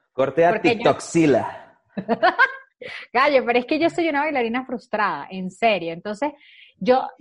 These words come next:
Speaker 2: cuando veía que la gente montaba sus TikTok, porque la gente los monta en Instagram, eh, yo sí me tripeaba lo de los bailes, las coreografías, y que quiero hacer eso,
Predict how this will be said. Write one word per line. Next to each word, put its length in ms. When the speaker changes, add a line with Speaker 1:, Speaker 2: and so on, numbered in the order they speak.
Speaker 2:
cuando 200
veía 220
que 100
la 80
gente 200
montaba 340
sus 180
TikTok, 440
porque 180
la 80
gente 160
los 120
monta 240
en 60
Instagram, 540
eh, 560
yo 100
sí 100
me 120
tripeaba 400
lo 80
de 80
los 180
bailes, 320
las 140
coreografías, 720
y 100
que 160
quiero 220
hacer 180
eso, 320